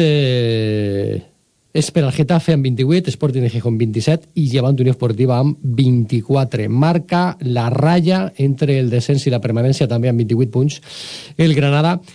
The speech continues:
i el Rayo Vallecano, i el Llevant continua estant a partit, eh, i mig de la salvació, però passen les jornades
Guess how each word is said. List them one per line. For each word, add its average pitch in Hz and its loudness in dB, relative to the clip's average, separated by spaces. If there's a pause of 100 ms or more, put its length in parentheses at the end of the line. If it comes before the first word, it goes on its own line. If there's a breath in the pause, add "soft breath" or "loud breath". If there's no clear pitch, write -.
(160 loud breath)
i 131 2
el 143 2
Rayo 139 2
Vallecano, 131 0
i 135 0
el 123 0
Llevant 143 2
continua 131 2
estant 135 0
a 117 -2
partit, 123 -2
eh, 110 0
i 131 0
mig 147 2 (260)
de 123 0
la 117 2
salvació, 123 0
però 120 -2
passen 143 2
les 135 2
jornades 143 0